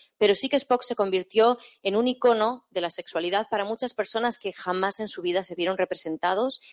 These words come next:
y siguen sin verse representados en, en televisión, en, bueno, en ficción en general. Y luego ya aparte totalmente, se convirtió en un icono gay, eso ya no tiene nada que ver ni siquiera con el personaje tal como lo hizo Gene Roddenberry, tiene que ver con el fanfiction.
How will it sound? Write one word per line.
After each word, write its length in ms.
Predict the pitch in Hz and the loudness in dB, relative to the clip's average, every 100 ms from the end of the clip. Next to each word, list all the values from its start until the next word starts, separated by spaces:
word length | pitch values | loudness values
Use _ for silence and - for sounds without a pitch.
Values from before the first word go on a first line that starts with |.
| - | -20
y 120 | - 208 | -10 -6
siguen 440 | - 285 247 175 | 0 2 2 0
sin 220 | - 175 | -4 0
verse 420 | 180 170 170 156 - _ - | 0 0 -2 -6 -8 _ -8
representados 840 | - 160 170 165 175 160 - - _ _ | -6 -4 -4 0 2 2 -2 -6 _ _
en, 400 | 175 160 156 151 | -4 -2 -2 -4
en 120 | - 160 | -6 -6
televisión, 640 | 160 160 - 208 214 226 | -6 -6 2 6 6 4
en, 240 | 202 165 | 0 -2
bueno, 140 | 202 180 | -2 -2
en 80 | 160 | -4
ficción 320 | - - 185 | -8 -2 -2
en 100 | 160 | -2
general. 460 | 170 160 151 143 - _ _ _ _ _ _ _ - - - - - | -8 -6 -4 -4 -6 _ _ _ _ _ _ _ -18 -16 -16 -14 2
Y 80 | |
luego 160 | 294 359 | 4 4
ya 180 | 311 294 | 2 0
aparte 380 | - 240 247 202 | 2 0 0 -4
totalmente, 920 | 180 180 190 196 240 214 185 254 - _ _ _ _ | -2 -2 -2 0 0 0 -2 -2 -10 _ _ _ _
se 160 | - 233 | -4 0
convirtió 360 | 226 226 220 | 2 0 0
en 80 | 285 | 2
un 80 | 311 | 2
icono 400 | 269 254 240 185 | 2 2 2 2
gay, 420 | 214 220 170 240 _ _ _ _ _ _ - | 4 4 2 -4 _ _ _ _ _ _ -2
eso 160 | 262 | 0
ya 120 | 285 277 | 2 2
no 100 | 262 | 2
tiene 180 | 254 | 0
nada 240 | 240 254 262 | 0 2 0
que 140 | 233 | 0
ver 340 | 214 226 220 - | 2 2 2 -4
ni 140 | 208 | -6
siquiera 320 | 202 208 208 | -6 0 2
con 160 | 277 262 | 4 4
el 300 | 226 196 190 | 2 -2 -2
personaje 500 | 208 - 190 214 254 | -2 -2 -4 -2 -2
tal 160 | - 214 | 0 0
como 240 | 226 202 | -2 -2
lo 60 | 208 | -4
hizo 180 | 220 | -6
Gene 180 | 208 202 | -6 -4
Roddenberry, 460 | 226 208 190 214 240 | 0 -2 0 -2 -2
tiene 180 | 240 247 | -2 -2
que 120 | 214 | 0
ver 140 | 226 | 0
con 120 | 233 | -2
el 100 | 220 | -4
fanfiction. 800 | 190 170 170 - 214 - 160 147 | -4 -8 -4 -6 -4 -4 -4 -6